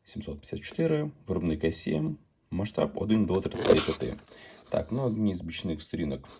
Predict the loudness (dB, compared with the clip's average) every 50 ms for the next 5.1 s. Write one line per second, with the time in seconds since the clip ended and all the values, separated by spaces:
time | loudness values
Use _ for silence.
0 | _ _ -20 -20 -16 -12 -10 -10 -10 -4 0 2 2 2 2 -2 -4 -4 -4 -6
1 | -4 -2 0 2 0 0 -2 -10 _ _ -16 -16 -16 -20 -20 -20 -20 -20 -20 -20
2 | _ _ _ _ _ -10 -8 -8 -8 -8 -12 _ _ _ _ _ _ -6 2 6
3 | 8 8 8 6 0 -10 -10 -4 -2 -2 -2 0 -2 -4 -4 -2 -6 -8 -8 -8
4 | -10 -6 -2 -2 -2 -2 -4 -8 -14 -18 -20 _ _ -8 -2 2 2 2 4 2
5 | -2 -2